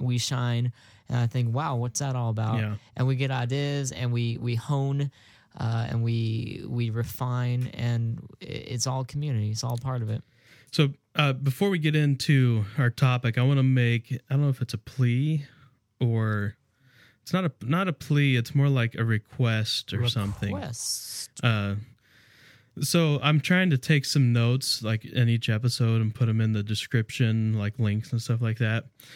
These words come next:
Speaker 2: But it came to me when I was listening to another podcast when they were talking about how they do it, that there might be somebody out in our listening audience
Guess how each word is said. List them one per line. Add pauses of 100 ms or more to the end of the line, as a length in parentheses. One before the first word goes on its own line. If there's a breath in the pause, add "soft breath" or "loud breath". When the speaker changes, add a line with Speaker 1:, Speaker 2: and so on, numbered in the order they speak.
(200 loud breath)
Speaker 2:
But (1000)
it
came
to
me (240 loud breath)
when
I
was
listening
to
another
podcast
when
they
were
talking
about
how
they
do
it, (560 soft breath)
that
there
might
be
somebody
out
in
our
listening
audience